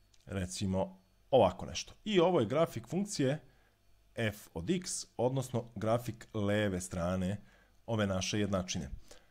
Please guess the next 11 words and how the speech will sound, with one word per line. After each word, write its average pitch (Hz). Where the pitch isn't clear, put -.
Zelenom 117
bojom 190
ćemo 131
nacrtati 131
i 151
grafik 117
funkcije 117
g 92
od 82
x. -
Naravno, 151